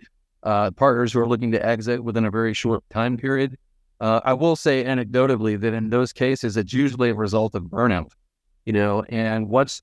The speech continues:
if they do transact, even with that mindset of leaving in a short term, after they're on the other side of the partnership, they find they can stay a lot longer because life is a lot better. They don't have to carry the heavy burden or load that they were previously. And so they, they end up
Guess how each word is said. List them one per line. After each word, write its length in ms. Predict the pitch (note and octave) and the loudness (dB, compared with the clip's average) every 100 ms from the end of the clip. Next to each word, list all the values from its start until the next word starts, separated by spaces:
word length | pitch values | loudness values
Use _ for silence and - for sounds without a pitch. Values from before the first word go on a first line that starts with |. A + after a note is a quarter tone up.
| - | -6
if 160 | A#2+ | -2
they 160 | B2+ A#2 | 0 2
do 200 | B2 F3+ | 2 2
transact, 600 | - C#3 A#2+ A2+ A2+ - | 2 0 0 0 0 -2
even 320 | C#3 C#3 B2 | -4 -2 -2
with 160 | A#2 D3+ | 0 2
that 200 | C#3 A2+ | 2 0
mindset 540 | A#2 D3 D3+ - G#2 | 0 -2 -2 -2 -4
of 120 | G#2+ G2 | -4 -2
leaving 380 | A#2 B2 C3+ | 0 0 0
in 160 | C#3+ G#2+ | -2 -2
a 40 | |
short 240 | G#2+ C3 B2 | -2 -2 0
term, 280 | C#3 D#3 E3+ _ _ _ - | 0 -2 -6 _ _ _ -2
after 280 | C3+ C#3 C#3 | -2 0 0
they're 160 | C3 | 2
on 80 | B2+ | 2
the 80 | B2 | 2
other 180 | A#2+ A#2 | 2 0
side 280 | - C3 B2 | 2 2 2
of 60 | |
the 60 | G#2 | -2
partnership, 540 | G#2 C3+ A2+ - G#2+ | 0 0 0 -2 -2
they 100 | G#2+ | -4
find 300 | G2+ A2+ A2 | -2 0 0
they 80 | G#2 | -2
can 120 | G2+ | -4
stay 180 | F#2 A2 | -4 0
a 80 | G2+ | 2
lot 200 | G2 G2+ | 2 0
longer 340 | G2 G2+ F2 | -2 -4 -4
because 360 | E2 F#2+ G2+ G2 | -6 -6 -6 0
life 200 | G#2 G2+ | 2 2
is 120 | F#2 | -2
a 40 | |
lot 240 | G2 G2 E2+ | 0 0 0
better. 380 | B2+ B2 A#2+ A2 _ _ _ | 2 2 0 -2 _ _ _
They 80 | A2 | -4
don't 100 | G#2 | -2
have 140 | G#2+ | -2
to 60 | G#2+ | -4
carry 280 | - A#2 A2 | -2 0 2
the 80 | G2+ | 2
heavy 180 | A#2 | 0
burden 400 | G#2+ F#2 A#2+ A#2+ | 0 0 0 2
or 80 | G#2+ | 0
load 260 | G#2 B2 B2 | 2 2 2
that 100 | G#2+ | 0
they 80 | A2+ | -2
were 260 | G#2+ A2+ A2 _ - | -2 -2 -4 _ -4
previously. 500 | C3+ A#2 A2 A2 G#2+ | 0 0 0 0 0
And 120 | G2 | 0
so 100 | G#2+ | -2
they, 220 | G2+ G#2 | 0 0
they 200 | F#2+ G#2+ | 2 2
end 120 | G#2+ | 2
up 120 | G#2+ | 0